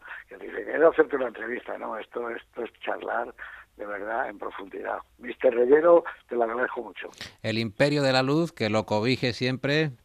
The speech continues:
Speaker 2: Películas
Speaker 1: <laughs>
Speaker 2: malas e infravalorados de José Luis García.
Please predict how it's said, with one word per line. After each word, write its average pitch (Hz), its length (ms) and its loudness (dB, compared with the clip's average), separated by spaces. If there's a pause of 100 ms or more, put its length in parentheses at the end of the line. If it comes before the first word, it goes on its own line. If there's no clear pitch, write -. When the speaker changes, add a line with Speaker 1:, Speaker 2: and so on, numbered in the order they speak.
(120)
Speaker 2:
Películas 160 600 8
Speaker 1:
<laughs> - 20 2
Speaker 2:
malas 165 560 8 (100)
e 143 140 8
infravalorados 135 1080 8
de 120 300 6
José 120 420 4
Luis 117 460 4
García. 107 500 4